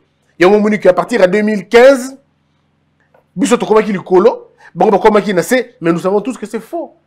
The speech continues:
Parce que sinon, qu'est-ce qui a changé ? Regardez, en deux mille onze, le Rwanda n'est pas ce qu'il est aujourd'hui. Le Rwanda n'a pas d'entreprise, le Rwanda n'a pas d'usine,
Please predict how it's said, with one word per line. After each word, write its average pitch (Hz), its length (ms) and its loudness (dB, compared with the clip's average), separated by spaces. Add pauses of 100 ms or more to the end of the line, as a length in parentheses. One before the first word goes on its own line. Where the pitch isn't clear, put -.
(640)
Parce 220 140 -8
que 277 60 -8
sinon, 285 200 -4
qu'est-ce 254 160 -8
qui 254 80 -2
a 214 60 0
changé ? 143 380 -10 (420)
Regardez, 160 480 -2 (260)
en 202 140 4
deux 220 200 -2
mille 247 360 -4
onze, 233 420 -2
le 156 100 -6
Rwanda 160 300 -2
n'est 147 140 -10
pas 269 200 -10
ce 269 120 -18
qu'il 151 220 -16
est - 20 -10
aujourd'hui. 113 420 -12 (460)
Le 147 80 -8
Rwanda 160 220 -6
n'a 139 100 -6
pas 147 120 -6
d'entreprise, 131 560 -12
le 139 80 -10
Rwanda 139 180 -8
n'a 127 80 -10
pas 135 140 -6
d'usine, 139 440 -14